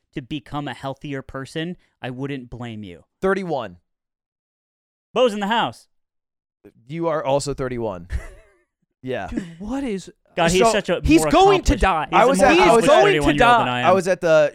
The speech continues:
Speaker 2: uh, shit camp, right? And, uh, and I'm trying to, like, wrangle everyone for the first stream, and it's gonna be on X Q C's stream. And I'm like, "Where the fuck is he?" And I keep running around. I finally find him. He's inside the house by himself with all these streamers here,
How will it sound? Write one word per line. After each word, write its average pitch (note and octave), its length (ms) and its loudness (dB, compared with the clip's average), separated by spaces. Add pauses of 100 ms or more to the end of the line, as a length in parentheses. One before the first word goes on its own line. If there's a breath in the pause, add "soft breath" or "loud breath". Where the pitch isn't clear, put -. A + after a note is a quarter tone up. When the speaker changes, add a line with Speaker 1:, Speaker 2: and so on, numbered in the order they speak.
Speaker 2:
uh, D3+ 40 -6
shit F3 280 -8
camp, B2 280 -10
right? C3 320 -2
And, C3 240 -8
uh, A#2+ 340 -2
and C3 140 -8
I'm C3+ 60 -8
trying F3+ 180 -10
to, G3 80 -6
like, C#3+ 180 -4
wrangle A2+ 400 -10
everyone A2 500 -8
for A#2 120 -14
the G#2+ 80 -10
first A2+ 360 -12
stream, G2+ 560 -14 (100)
and A2 160 -14
it's - 80 -18
gonna E3+ 140 -10
be D#3 100 -8
on C3+ 80 -8
X B2 160 -18
Q B2+ 80 -20
C's A#2+ 260 -14
stream. F#2+ 360 -16
And F#2 60 -20 (460)
I'm G2+ 80 -20
like, A2 140 -20
"Where F#3 80 -16
the A3+ 60 -18
fuck - 260 -20 (120)
is F2 120 -20
he?" - 100 -20 (380)
And A2 80 -14
I A#2 80 -10
keep - 300 -14
running G#2 200 -12
around. F#2+ 220 -12
I F#2 60 -16
finally B2+ 260 -12
find F2+ 240 -16
him. F#2+ 80 -18 (320)
He's D3 320 -8
inside D#3 880 -6
the B2+ 140 -4
house A#2 420 -6
by C#3 280 -6
himself C#3 760 -8 (120)
with - 120 -18
all D3 80 -6
these F3 80 -14
streamers B2+ 260 -20
here, F#2+ 220 -18